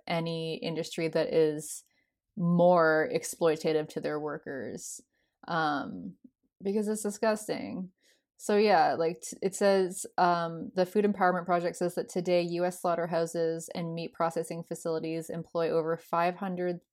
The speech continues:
thousand workers, and the turnover rate on these workers is a hundred percent <laughs> annually." A hundred percent because it's such terrible work. Yeah.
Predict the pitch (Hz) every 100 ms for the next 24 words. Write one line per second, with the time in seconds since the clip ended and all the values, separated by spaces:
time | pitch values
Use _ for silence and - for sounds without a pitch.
0 | - 156 160 170 170 175 175 156 156 156
1 | - 208 254 285 294 _ - - - 185
2 | 185 185 - - 185 196 226 262 254 262
3 | 269 254 247 254 247 254 262 254 196 196
4 | 185 - 180 185 190 185 - 180 175 -
5 | - - - - - - - - 208 202
6 | 190 160 - 175 175 - - _ - -
7 | - - - - - 254 254 302 349 311
8 | 359 320 330 262 294 269 269 277 - 254
9 | - - 226 214 233 240 226 220 415 247
10 | 185 190 202 - 381 - - 262 381 508
11 | 285 196 196